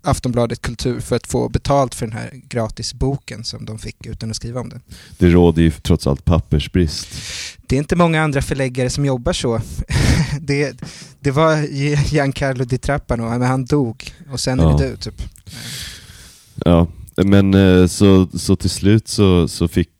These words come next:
Speaker 2: vi ju den här recensionen som jag ändå måste säga var en, en, eh,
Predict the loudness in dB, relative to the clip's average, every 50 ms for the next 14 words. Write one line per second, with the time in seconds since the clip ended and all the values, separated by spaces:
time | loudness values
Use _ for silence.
0 | -4 -2 0 2 4 4 4 2 2 0 -2 0 0 0 0 -2 -4 -6 -2 0
1 | 0 0 2 2 0 0 -2 -2 -4 -4 -4 -2 0 0 0 -2 -2 -8 -8 -6
2 | -2 -2 -2 0 0 0 2 2 0 -2 -6 -10 -18 -20 -20 _ _ _ _ _
3 | _ _ _ _ _ _ _ _ _ _ _ -6 -2 -2 -2 0 -2 -2 2 2
4 | 4 4 4 2 2 2 0 0 -2 -4 -8 -10 -12 -14 -14 -16 -16 -16 -16 -16
5 | -16 -18 -20 -20 -16 -16 -16 -18 _ -6 -2 -2 0 0 0 0 0 0 0 -2